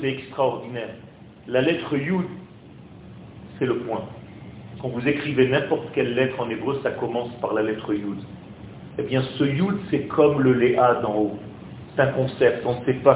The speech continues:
quoi faire. Qu'est-ce qu'on peut faire avec un point ? Tout. C'est le début de tout. À partir du moment où j'ai posé ma plume sur le papier, j'ai déjà écrit tout le roman. Il faut juste le développer.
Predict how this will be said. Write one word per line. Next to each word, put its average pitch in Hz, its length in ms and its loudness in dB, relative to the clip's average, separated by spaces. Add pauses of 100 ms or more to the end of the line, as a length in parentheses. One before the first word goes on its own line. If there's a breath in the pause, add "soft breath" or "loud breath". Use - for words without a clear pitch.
quoi 113 240 2
faire. 101 260 0
Qu'est-ce 143 160 2
qu'on 135 100 0
peut 127 220 0
faire 123 120 4
avec 107 180 -2
un 107 100 -4 (100)
point ? 104 180 -6 (1000)
Tout. 202 180 -4 (1200)
C'est 147 120 8
le 139 40 2
début 139 280 4
de 143 100 2
tout. 90 220 -4 (1600)
À 151 80 10
partir 202 360 6
du 220 80 2
moment 220 340 10
où 185 40 2
j'ai 190 140 6
posé 180 840 4
ma 156 140 8 (120)
plume 202 340 2 (140)
sur 170 180 0
le 160 140 2
papier, 165 540 2
j'ai 143 100 -4
déjà 139 260 2
écrit 151 500 -4 (200)
tout 156 100 -4
le 147 80 0
roman. 120 420 -4 (1700)
Il 127 80 -8
faut 131 180 -4
juste 156 260 -6
le 139 120 0
développer. 123 500 -2